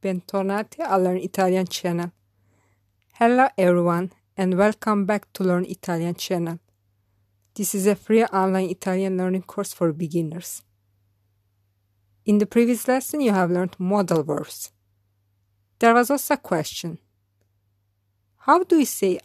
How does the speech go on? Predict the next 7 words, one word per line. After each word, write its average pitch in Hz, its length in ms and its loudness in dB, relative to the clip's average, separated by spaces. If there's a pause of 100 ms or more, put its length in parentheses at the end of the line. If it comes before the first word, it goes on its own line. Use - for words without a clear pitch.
"I 180 140 4
must"? 170 480 -6 (1600)
A, 190 300 6 (580)
voglio. 170 680 -2 (1600)
B, 202 500 2 (720)
devo. 170 540 0 (1800)
C, 330 440 0